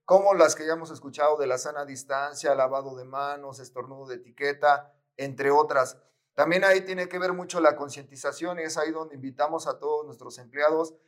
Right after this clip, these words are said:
que son parte fundamental de esas medidas. El, el punto elemental y clave es el comportamiento de todos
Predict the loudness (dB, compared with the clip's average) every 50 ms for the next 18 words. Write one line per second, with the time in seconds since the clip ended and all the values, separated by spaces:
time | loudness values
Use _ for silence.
0 | _ _ _ _ _ _ _ 0 0 4 4 4 4 4 6 8 8 8 8 4
1 | -4 -6 -6 -10 -8 -8 -8 -8 -8 -10 -4 2 2 2 2 2 -4 -6 -6 -6
2 | -6 -8 -10 -12 -10 -8 -2 0 2 2 2 0 -4 -10 -10 -10 -10 -12 _ -16
3 | -14 -14 -14 _ -14 -14 -12 -6 -2 -2 0 0 0 -2 -4 -10 -4 0 2 2
4 | 2 0 -4 -4 2 4 4 4 4 2 -4 -6 -8 -10 -14 -14 -14 -16 -14 -14
5 | -14 -10 -6 -6 -6 -8 -10 -18 -14 -8 -6 -6 -6 -4 0 2 2 4 4 2
6 | 0 -2 -6